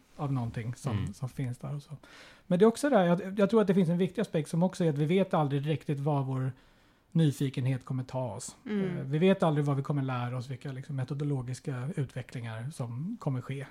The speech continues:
Speaker 1: Eh, utan,
Speaker 3: Mm.
Speaker 1: eh, är människan nyfiken på något, så ska vi försöka att, liksom, ta reda på det.
Speaker 2: Ja.
Speaker 1: Eh, det kan ju vara så att man är djupt intresserad av,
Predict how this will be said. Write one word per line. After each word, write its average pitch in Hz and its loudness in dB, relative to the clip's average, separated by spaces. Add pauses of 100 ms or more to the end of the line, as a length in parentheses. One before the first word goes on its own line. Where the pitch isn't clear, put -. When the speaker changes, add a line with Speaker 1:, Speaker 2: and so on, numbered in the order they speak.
(120)
Speaker 1:
Eh, 151 -2
utan, 143 0
Speaker 3:
Mm. 180 0 (500)
Speaker 1:
eh, 170 -2
är 202 6
människan 147 6
nyfiken 143 2
på 120 -6
något, 117 -8
så 127 -14
ska - -6
vi 113 -6 (380)
försöka 131 -4
att, - -10
liksom, 123 -8 (520)
ta 131 0
reda 123 0
på 147 0
det. 117 -4 (240)
Speaker 2:
Ja. 92 -8 (420)
Speaker 1:
Eh, 135 -6 (260)
det 135 -4
kan 175 2
ju 170 4
vara 151 2
så - -6
att 123 -6
man 127 -2
är 120 -4
djupt 156 -4
intresserad 120 -4
av, 123 -8